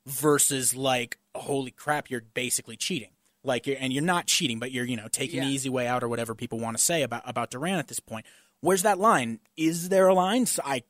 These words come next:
Speaker 1: guarantee certain, you know, logic arguers would argue that there should be no such line. There should be, if it's okay for,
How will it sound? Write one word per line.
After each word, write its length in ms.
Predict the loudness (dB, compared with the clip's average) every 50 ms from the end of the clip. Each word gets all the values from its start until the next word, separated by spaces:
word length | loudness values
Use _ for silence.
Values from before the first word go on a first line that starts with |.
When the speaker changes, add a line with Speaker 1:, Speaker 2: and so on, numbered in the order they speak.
| 0
Speaker 1:
guarantee 400 | 2 2 2 2 2 0 2 2
certain, 460 | 4 4 4 2 2 0 -2 -4 -4 -6 -10 -20 _ _ _
you 100 | -2 0
know, 260 | 0 0 0 -2 -4 _ -10
logic 420 | -4 0 2 4 4 2 2 2 2
arguers 400 | 2 2 0 0 0 0 0 0
would 140 | 2 2 2
argue 240 | 2 2 0 0
that 100 | 0 2
there 120 | 2 0 2
should 200 | 2 0 -2 0
be 160 | 2 2 2
no 140 | 2 0 0
such 260 | 0 0 0 -2 -4
line. 220 | -6 -6 -8 -6 _
There 120 | 0 2 4
should 240 | 4 2 2 2
be, 260 | 2 4 4 4 4 2 -2 -10 -12 _ -2
if 140 | -2 0 2
it's 140 | 4 4
okay 400 | 4 4 4 4 4 4 4 4
for, 560 | 2 0 0 2 4 6 6 6 4 4 2